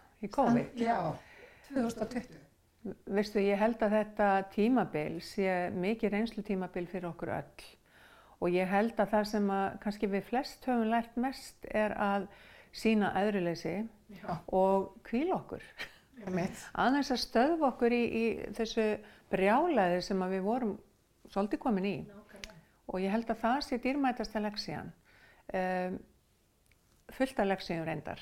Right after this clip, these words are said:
Speaker 2: Mhm.
Speaker 1: Ég held að við höfum lært að virkja ímyndunaraflið okkar. Ég held við höfum lært að, að svona, ve-, endurnýjast sem fjölskylda.
Speaker 2: Já.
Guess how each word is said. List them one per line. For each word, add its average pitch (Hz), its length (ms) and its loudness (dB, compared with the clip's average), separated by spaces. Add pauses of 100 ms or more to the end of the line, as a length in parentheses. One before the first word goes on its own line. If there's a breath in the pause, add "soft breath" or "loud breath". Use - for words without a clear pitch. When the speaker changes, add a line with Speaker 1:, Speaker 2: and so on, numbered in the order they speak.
Speaker 2:
Mhm. 165 280 -18 (440 soft breath)
Speaker 1:
Ég 202 180 4
held 214 240 0
að 208 80 2
við 208 80 2
höfum 196 280 0
lært 202 320 -2
að 185 220 0
virkja 180 380 -4
ímyndunaraflið 233 680 -2
okkar. 240 320 -6 (580 loud breath)
Ég 190 100 -4
held 190 140 -4
við 180 100 -4
höfum 170 200 -2
lært 170 300 -4
að, 165 340 0
að 170 260 -6 (180)
svona, 165 340 -6 (880)
ve-, 190 220 0 (340)
endurnýjast 220 840 2
sem 175 160 -2
fjölskylda. 320 640 0
Speaker 2:
Já. - 500 -18